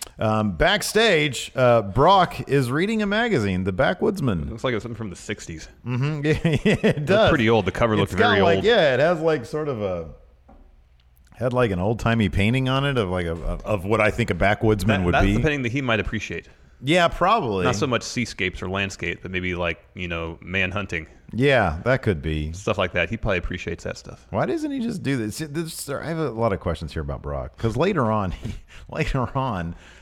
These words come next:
Speaker 1: he asked Paul if he got his money.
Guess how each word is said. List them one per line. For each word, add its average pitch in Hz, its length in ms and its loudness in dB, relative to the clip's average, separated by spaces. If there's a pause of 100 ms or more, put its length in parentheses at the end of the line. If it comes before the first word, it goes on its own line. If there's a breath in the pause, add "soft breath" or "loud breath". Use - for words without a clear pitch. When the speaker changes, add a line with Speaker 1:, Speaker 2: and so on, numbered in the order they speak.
(140)
Speaker 1:
he 120 220 -6
asked 123 300 -6
Paul 120 320 4
if - 100 -10
he 95 140 0
got 98 240 0
his 87 200 -4
money. 87 580 -4